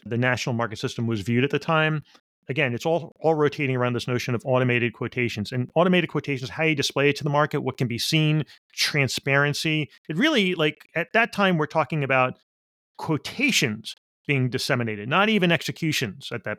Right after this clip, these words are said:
at that stage, right? So, like, the national, so in nineteen seventy-five, nasdaq was created. This was, you know, this was a big deal. The National Association of Securities Dealers Automated Quotation System. So all focused on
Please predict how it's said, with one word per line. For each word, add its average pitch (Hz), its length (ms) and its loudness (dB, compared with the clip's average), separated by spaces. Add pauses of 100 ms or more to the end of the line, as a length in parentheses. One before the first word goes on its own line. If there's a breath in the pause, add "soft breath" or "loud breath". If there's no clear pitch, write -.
at 120 140 -10
that 107 180 -6
stage, 101 380 -8
right? 131 240 -4 (180 loud breath)
So, 156 160 2
like, 151 140 2
the 156 80 2
national, 175 480 2
so 143 160 -4
in 135 60 0
nineteen 170 260 -2
seventy-five, 135 540 -2
nasdaq 131 540 -2
was 113 120 -12
created. 104 400 -10
This 147 180 -2
was, 110 300 -6 (120)
you 127 140 -6
know, 90 220 -12
this - 120 -8
was 113 160 -6
a - 60 -12
big 104 220 -6
deal. 120 240 0 (360 loud breath)
The 147 60 -12
National 160 440 -2
Association 139 540 -6
of 110 120 -4
Securities 143 440 0
Dealers 127 480 -2 (280 soft breath)
Automated 139 460 0
Quotation 120 640 -4
System. 98 360 -8 (400)
So 123 300 -6
all 175 160 6
focused 151 400 0
on 127 300 0